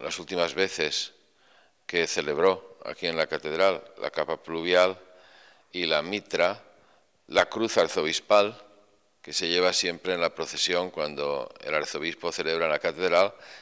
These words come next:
siempre va abriendo la procesión la cruz arzobispal. El pectoral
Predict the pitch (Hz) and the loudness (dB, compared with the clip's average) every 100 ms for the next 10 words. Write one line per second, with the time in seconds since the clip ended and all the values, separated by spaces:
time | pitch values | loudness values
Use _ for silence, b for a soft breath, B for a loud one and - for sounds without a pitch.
0 | B - 82 82 90 87 76 78 73 82 | B -8 -8 -2 -2 0 0 0 0 -6
1 | 82 85 78 87 85 85 85 95 78 - | -2 -2 -2 -8 -8 -6 -4 -2 -2 -2
2 | 95 95 - - 85 78 69 - 60 50 | -6 -8 -10 -10 -8 -8 -8 -8 -6 -6
3 | - b b b 95 87 - 104 - 113 | -10 b b b -8 -8 -4 -4 4 6
4 | 117 117 | 8 6